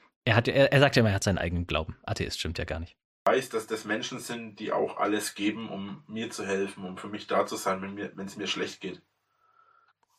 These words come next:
Speaker 2: So, ich hab jetzt keine Ahnung, wie lang das Video geht.
Speaker 1: Apropos, ei, eine Stunde fünfzehn. Ja, ich glaube, dann machen wir heute nur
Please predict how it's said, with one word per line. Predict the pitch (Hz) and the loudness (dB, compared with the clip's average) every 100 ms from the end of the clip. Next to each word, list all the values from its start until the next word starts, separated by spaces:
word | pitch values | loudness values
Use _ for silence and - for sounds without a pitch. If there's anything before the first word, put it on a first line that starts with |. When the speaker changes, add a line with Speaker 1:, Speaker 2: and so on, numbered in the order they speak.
| _ _ _ _ | _ _ _ _
Speaker 2:
So, | - - 180 147 - - - - - - _ _ | 0 6 8 6 4 2 2 0 -4 -8 _ _
ich | 131 131 - - - - | -8 -8 -8 -8 -2 2
hab | - 139 | 4 4
jetzt | 135 - | 2 2
keine | 147 147 147 | 4 6 6
Ahnung, | 151 147 135 | 6 6 6
wie | |
lang | 127 135 139 | 4 4 0
das | 131 139 | -2 -4
Video | 127 127 - | -2 -2 2
geht. | 120 151 - _ _ _ _ _ _ - - - - | 2 2 0 _ _ _ _ _ _ -20 -20 -20 -8
Speaker 1:
Apropos, | - 117 107 131 190 185 - _ _ _ _ | -6 -2 0 4 4 2 -4 _ _ _ _
ei, | 170 92 - _ _ _ _ _ | 4 4 0 _ _ _ _ _
eine | - 160 | -2 0
Stunde | - 143 135 | 2 2 6
fünfzehn. | 127 123 - 80 101 - | 6 4 0 -4 -2 4
Ja, | 143 - - | 4 2 -6
ich | - - | -4 6
glaube, | 120 147 | 8 10
dann | 139 117 | 8 8
machen | 110 131 | 8 8
wir | 107 | 8
heute | 95 101 101 | 6 4 4
nur | 95 95 | 4 2